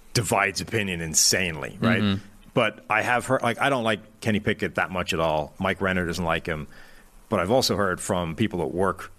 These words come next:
Speaker 1: in N F L teams that are like, "Kenny Pickett's the only guy that has any shot of being a good quarterback in this draft." So we're, like, to me, if Carolina drafts Kenny Pickett at six, it's not madness 'cause they, they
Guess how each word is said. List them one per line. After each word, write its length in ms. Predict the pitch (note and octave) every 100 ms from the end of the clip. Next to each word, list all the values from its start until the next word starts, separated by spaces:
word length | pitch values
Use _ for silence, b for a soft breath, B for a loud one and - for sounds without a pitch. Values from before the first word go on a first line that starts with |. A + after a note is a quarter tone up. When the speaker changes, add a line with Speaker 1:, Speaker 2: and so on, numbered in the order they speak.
| -
Speaker 1:
in 120 | F2+
N 100 | F2
F 140 | E2
L 100 | E2
teams 420 | - B2 F#2 E2 -
that 100 | F2
are 40 |
like, 200 | E2 E2
"Kenny 160 | A2+ G2
Pickett's 300 | A2 F#2+ -
the 100 | F#2
only 240 | F2 F2+
guy 260 | E2 D#2+ D2
that 100 | D2
has 180 | E2+ E2
any 140 | D#2
shot 300 | - E2 - -
of 120 | D2
being 380 | F#2 E2 D2 D2 - E2+
a 80 | F2
good 160 | F2+
quarterback 420 | G2 E2+ D2 D2
in 60 | E2+
this 100 | D2
draft." 320 | - E2+ -
So 280 | - E2+ D2
we're, 280 | G2+ A#2+ A#2+ B B A#2+
like, 340 | A2+ - -
to 100 | C3+
me, 240 | D3 G3+
if 80 | D#3
Carolina 480 | - D3 B2+ B2 B2+
drafts 300 | G2+ G#2+ G2
Kenny 180 | A2+ G#2
Pickett 260 | A2 G#2
at 80 | F2
six, 440 | - G2+ E2+ - - B B B B B B - -
it's 160 | D3
not 220 | G#3 A3+ B2
madness 520 | A#2+ C3 D#3+ F#3 -
'cause 160 | C3+
they, 120 | B2 A#2+
they 460 | F2 - A2+ G#2+